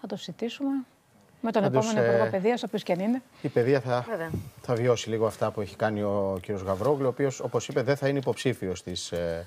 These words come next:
Speaker 1: Ναι.
Speaker 2: εθνικές εκλογές. Ε, είναι και ένα δείγμα ενσυναίσθησης, αλλά τέλος πάντων.
Speaker 1: Αυτό είναι
Speaker 2: Λοιπόν,
Speaker 1: αλήθεια.
Speaker 2: να δούμε.
Speaker 3: Αλλά
Speaker 2: Μάριν Παπαμανθέου, σε ευχαριστούμε πάρα πολύ.
Speaker 3: Τις όποιες
Speaker 1: Καλό
Speaker 3: όμως
Speaker 1: απόγευμα.
Speaker 3: αλλαγές πρόλαβε να τις κάνει στο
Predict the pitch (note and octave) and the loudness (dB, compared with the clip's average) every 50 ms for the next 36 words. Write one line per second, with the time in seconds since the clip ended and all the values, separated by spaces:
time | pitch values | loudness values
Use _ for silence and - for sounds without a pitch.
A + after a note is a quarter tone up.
0 | - - G#3+ G3 F#3 F3+ D#3+ - - - B2+ A2+ - - G#2 G2+ - A2 G2 - | -8 -4 -2 -2 -2 -2 -4 -8 -6 -2 -2 -2 0 -2 -4 -2 0 0 0 0
1 | - G2+ - F#2+ F#2+ F2+ E2+ F#2 E2+ - - - - - - - - - - - | -2 -6 -4 -4 -4 -4 -2 -4 -6 -6 -8 -12 -14 -20 -20 -20 -20 -20 -8 -4
2 | - C3+ A#2 - - - - - A#2+ G#2+ G2+ G2 - G#2 G#2 G#2 F#2 G#2 G2+ G2+ | -2 -2 -2 -4 -8 -14 -10 -6 -4 -4 -4 -4 -4 -2 -2 -2 -2 -2 -2 -2
3 | G2 G2 G2+ - - F#2 F2 E2+ - - - - - - D3+ D3+ - C3+ A2+ G2+ | -2 -4 -4 -6 -6 -6 -6 -6 -8 -10 -10 -10 -10 -8 -6 -4 -2 -2 -2 -2
4 | - G2 D#2+ D#2 - - D2+ D#2 E2 - - - - - - A3 G#3 F3+ - G3+ | -4 -6 -10 -10 -10 -10 -10 -10 -12 -14 -16 -20 -20 -14 -10 -10 -10 -4 0 0
5 | G3 - C#3+ - G3 - - - - - - - - _ - - F3 C#3+ C#3 A2+ | 2 2 2 0 0 -4 -14 -18 -20 -20 -20 -20 -20 _ -2 2 2 4 4 2
6 | - F3 - - - C#3 C#3+ D3 D3 C3 C3+ A#2+ B2+ B2+ B2+ A#2 - D3+ D3+ C#3+ | 0 -4 -4 0 4 6 6 6 6 2 0 0 0 0 0 2 4 4 4 4
7 | - B2+ B2 C3 A#2 - D3 C#3 A2 B2+ A#2+ A#2 A2+ - A2 G#2 G#2 G2 - - | 2 0 0 -2 -2 0 0 2 4 6 6 6 4 2 0 -2 -2 -2 -4 -8
8 | _ _ _ _ _ - - - F#3 E3+ - G#3+ F3 E3 F3 G#3+ G3+ F3+ G3 F3+ | _ _ _ _ _ -20 -16 -14 -10 -6 -6 -4 -4 -4 -4 -4 -2 -2 -2 -4
9 | F3+ G3 F#3+ F#3+ D#3+ D#3+ - F#3+ A#3+ B3+ - - G3 F#3 E3 C#3+ B2 B2 C3 C3 | -4 -4 -4 -4 -4 -4 -4 -6 -6 -8 -4 0 2 2 2 0 -2 -6 -8 -10
10 | B2+ B2 - B2+ C3 - - - - - D#3 D#3+ D#3 D3 C#3 - - C#3+ C#3 C#3 | -10 -12 -14 -14 -14 -14 -14 -8 -4 -2 -2 -2 -2 -6 -10 -10 -10 -10 -10 -10